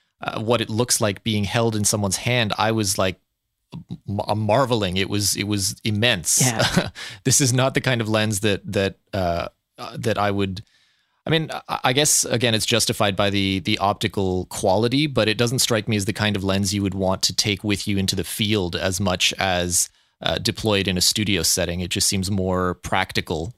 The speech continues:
Speaker 2: No, it's definitely a studio lens. And, and speaking of which,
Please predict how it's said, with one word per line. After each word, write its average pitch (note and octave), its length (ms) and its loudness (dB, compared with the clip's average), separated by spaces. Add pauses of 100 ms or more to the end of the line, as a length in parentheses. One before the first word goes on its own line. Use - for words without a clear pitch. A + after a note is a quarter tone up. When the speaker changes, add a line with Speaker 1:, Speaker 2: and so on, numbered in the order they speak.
Speaker 2:
No, C4+ 120 6
it's F3+ 140 -2
definitely F3 400 2
a B2+ 60 0
studio C3 400 2
lens. - 300 -4
And, B2+ 220 0
and C3 180 -2
speaking D#3 300 0
of B2+ 80 -4
which, E3 320 2